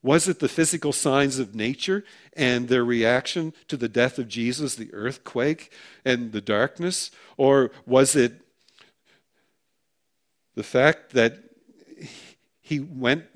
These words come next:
to that cross? Was it the amazing effort that he put forth in carrying the cross up that hill? Or maybe did he actually crawl onto that cross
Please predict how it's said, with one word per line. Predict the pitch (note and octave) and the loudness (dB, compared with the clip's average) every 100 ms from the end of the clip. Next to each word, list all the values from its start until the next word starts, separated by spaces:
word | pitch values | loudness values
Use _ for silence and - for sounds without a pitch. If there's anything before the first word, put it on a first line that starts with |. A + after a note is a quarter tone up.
| - | -8
to | D3+ B2+ | -4 2
that | A#2+ B2+ | 2 2
cross? | - A2+ C3+ E3 - - _ _ - | -4 -2 -2 -2 -6 -8 _ _ -6
Was | B2+ B2 | -4 -4
it | - | -6
the | C3+ | -4
amazing | A2 B2+ C3+ C3+ B2 A2+ | -2 0 0 0 -4 -6
effort | - C3+ - F#3 - _ - | -6 -6 -4 -8 -8 _ -6
that | A#2 | -4
he | A#2+ | -4
put | - - C3 | -6 -6 -6
forth | - B2 A#2 D#3+ - - - | -6 -4 -2 -2 -6 -18 -8
in | A#2 | -8
carrying | - - A2+ D3 D#3 | -6 -6 -4 -2 -4
the | D3 | -6
cross | - A#2+ C#3+ D#3 - | -4 -4 -2 -4 -4
up | B2+ - | -6 -4
that | C#3+ B2+ A2 | -4 -4 -4
hill? | A2+ A2 D#3+ F#3 _ - - - | -4 -4 -4 -8 _ -20 -18 0
Or | C#3+ | 2
maybe | C#3 C#3+ F3+ D#3+ A2 _ _ _ _ | 4 4 2 -2 -6 _ _ _ _
did | D3+ C#3 | 2 2
he | D#3+ D#3+ | 2 -2
actually | D3+ F3+ - D#3 C3+ B2 - _ - | 0 0 -2 -6 -2 -4 -6 _ -8
crawl | - D#3 F3 F#3 F3 | 0 2 4 2 0
onto | C#3 D3 D3+ D#3 | 0 0 0 -2
that | C3+ C3+ C#3+ | 0 0 0
cross | - C#3 B2 A2 - - | -4 -2 -2 -4 -6 -10